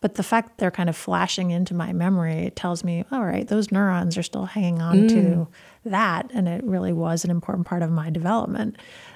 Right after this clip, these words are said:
Speaker 1: So, um, I guess it makes me wonder in your case, how much of an impact did it have on your future creativity?
Speaker 2: Well, that's interesting because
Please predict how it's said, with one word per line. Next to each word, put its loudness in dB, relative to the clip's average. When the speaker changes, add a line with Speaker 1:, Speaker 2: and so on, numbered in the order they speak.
Speaker 1:
So, 4
um, 0
I -2
guess -6
it -8
makes -2
me 0
wonder 0
in -2
your -2
case, -4
how -6
much 0
of 0
an 0
impact -2
did -2
it -2
have -4
on -2
your 0
future -4
creativity? -4
Speaker 2:
Well, 8
that's 4
interesting -2
because 0